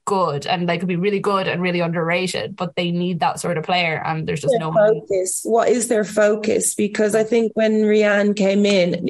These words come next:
Speaker 2: Rianne's a very organised coach. She organised her units. She's very good at giving information.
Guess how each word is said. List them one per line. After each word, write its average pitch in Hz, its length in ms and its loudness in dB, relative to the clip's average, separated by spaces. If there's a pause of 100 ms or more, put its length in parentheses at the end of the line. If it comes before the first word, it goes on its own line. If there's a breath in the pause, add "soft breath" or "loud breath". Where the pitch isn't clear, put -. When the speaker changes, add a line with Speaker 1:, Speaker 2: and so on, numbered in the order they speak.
Speaker 2:
Rianne's 233 360 2
a - 20 -4
very 226 240 4
organised 180 580 2
coach. - 680 -4
She - 180 -2
organised 214 540 2
her 190 60 4
units. 180 380 2
She's 180 240 -2
very 196 240 2
good 196 200 2
at 170 100 -2
giving 185 240 0
information. 170 720 0